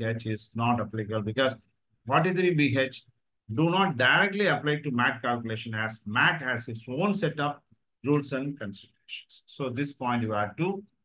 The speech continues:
bear in mind with reference to mat. So disallowance specified in forty-three B H for regular assessments are not mirrored in mat computation. Then this is the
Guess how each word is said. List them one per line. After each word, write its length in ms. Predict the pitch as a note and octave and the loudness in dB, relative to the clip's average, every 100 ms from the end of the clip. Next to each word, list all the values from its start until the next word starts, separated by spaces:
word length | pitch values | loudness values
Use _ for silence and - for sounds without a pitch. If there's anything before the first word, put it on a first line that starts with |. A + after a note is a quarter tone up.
| _ - | _ 0
bear 240 | B2 D3 | 4 4
in 160 | D3 C3 | 4 2
mind 300 | A#2+ A#2 A#2 | 2 2 0
with 160 | A#2 | -2
reference 460 | A#2+ A2+ A2+ A#2 - | -2 -4 -4 -6 -4
to 120 | F3 | -4
mat. 480 | D3+ F#2 G#2 G#2 - - _ _ _ _ _ _ _ _ _ _ _ _ _ _ _ _ _ _ _ _ _ _ | -2 0 2 2 0 -10 _ _ _ _ _ _ _ _ _ _ _ _ _ _ _ _ _ _ _ _ _ _
So 120 | - | -2
disallowance 680 | C3 E3+ F3+ A#3 G#3 G3 G3 | 4 4 6 6 8 6 4
specified 640 | - - E3 D#3 G3 G#3 G3+ | -2 2 2 4 4 6 6
in 160 | E3 | 4
forty-three 460 | C#3 C#3+ D3 D3+ D#3 | 4 2 2 2 2
B 240 | C#3+ C#3+ D3 | 2 0 0
H 180 | D3 | -2
for 180 | - A#2+ | -2 -4
regular 320 | A2 B2+ F3 | -2 0 2
assessments 540 | D3+ C3+ C#3+ - D3+ C#3+ | 2 0 -4 -4 -6 -4
are 180 | A#2+ A2+ | -4 0
not 400 | B2 D3 D#3+ - _ _ _ _ _ | 2 2 0 -4 _ _ _ _ _
mirrored 560 | C3 C3+ E3 D#3+ B2+ - - | -2 4 8 8 6 -2 -8
in 340 | C3 C3+ - - _ _ _ _ - | -6 -6 -8 -16 _ _ _ _ -6
mat 340 | B2+ C#3+ E3 | 4 4 4
computation. 760 | D3+ B2+ B2+ A#2 A2 A2+ A2 - _ _ _ | 0 -4 -2 -4 -2 -2 -4 -6 _ _ _
Then 300 | G#2 C3+ B2+ | 2 4 4
this 160 | A#2+ C3 | 0 0
is 120 | D3 | 2
the 340 | C#3+ C#3 C#3 | 4 6 4